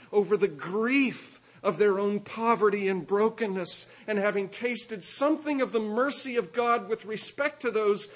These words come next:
who are broken and who grieve and who are humbled and who long for something different, they themselves become merciful.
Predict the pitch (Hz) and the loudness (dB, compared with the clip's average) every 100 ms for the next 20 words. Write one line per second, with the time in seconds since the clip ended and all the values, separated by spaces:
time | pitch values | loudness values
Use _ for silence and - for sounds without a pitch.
0 | - 226 208 196 180 220 285 269 220 202 | -8 0 0 0 4 6 6 4 -2 -2
1 | 175 202 151 185 262 285 254 208 208 208 | -2 -6 -6 -6 0 0 0 0 2 2
2 | 190 214 285 294 214 165 - - 220 214 | 0 2 0 4 2 0 -12 -4 0 2
3 | 214 208 220 285 339 285 269 240 254 247 | 0 4 8 8 8 4 -2 -2 0 -2
4 | 233 226 165 262 - 214 156 - - - | 0 -2 2 2 2 -4 -4 -12 -20 0
5 | 147 277 294 269 254 - - 330 330 330 | 6 6 6 4 4 2 2 4 8 8
6 | 262 214 196 240 262 - 302 302 330 349 | 8 4 -2 -6 -6 -2 0 0 -2 -2
7 | - 359 - 294 233 | -4 -6 -6 -8 -10